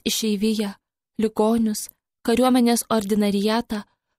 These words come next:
kuris šiemet švenčia dešimties metų jubiliejų. Kai kurios atlaidų dienos ypatingai buvo pašvęstos Šalčininkų, Trakų, Maišiakalos, Varėnos, Nemenčinės,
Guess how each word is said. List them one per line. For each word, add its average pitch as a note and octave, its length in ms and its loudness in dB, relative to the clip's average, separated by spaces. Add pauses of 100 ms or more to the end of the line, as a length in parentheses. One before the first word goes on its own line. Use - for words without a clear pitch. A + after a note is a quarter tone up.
(120)
kuris G#3 260 -2
šiemet B3 400 0
švenčia A3+ 400 0
dešimties G#3 720 -2
metų F#3+ 540 -2
jubiliejų. G3 720 -2 (800)
Kai A#3 80 2
kurios A3 480 2
atlaidų G#3+ 480 0
dienos A3 480 0
ypatingai A#3+ 560 0
buvo G#3+ 300 2
pašvęstos A3 720 -4 (420)
Šalčininkų, G#3+ 880 0
Trakų, G#3+ 500 -2
Maišiakalos, G#3 880 -4
Varėnos, G#3 640 0
Nemenčinės, G3+ 760 0